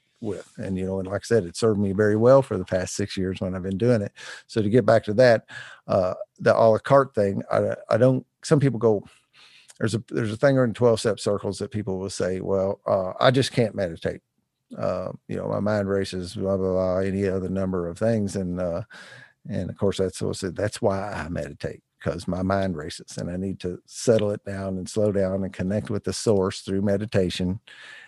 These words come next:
And, uh, so we, uh, my circle was, uh, uh, big proponents of meditation, to say the least.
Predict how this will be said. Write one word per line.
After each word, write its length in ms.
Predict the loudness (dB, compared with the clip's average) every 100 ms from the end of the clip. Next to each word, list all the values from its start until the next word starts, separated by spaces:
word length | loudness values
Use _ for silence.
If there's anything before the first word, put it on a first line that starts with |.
| _ -6
And, 320 | -2 0 0
uh, 260 | -2 -4
so 380 | -2 -2 -2 -4 -10
we, 280 | -2 0 2
uh, 240 | 0 -2 -6 -10 -20 _ _ 0
my 220 | 2 4
circle 580 | 6 4 6 2 0 -2
was, 420 | 0 0 0 0
uh, 380 | 0 0 -2 -6 -10 _ _ -20 _ _ _ _ _
uh, 440 | -6 -4 -4 -8 -14 -16 -16 _ _ _ _ _ _ _ 4
big 260 | 4 6
proponents 640 | 4 4 6 6 6 2
of 180 | -2 0
meditation, 640 | 2 2 2 2 2 0 -4
to 100 | -2
say 200 | 0 0
the 120 | -2
least. 360 | -6 -8 -12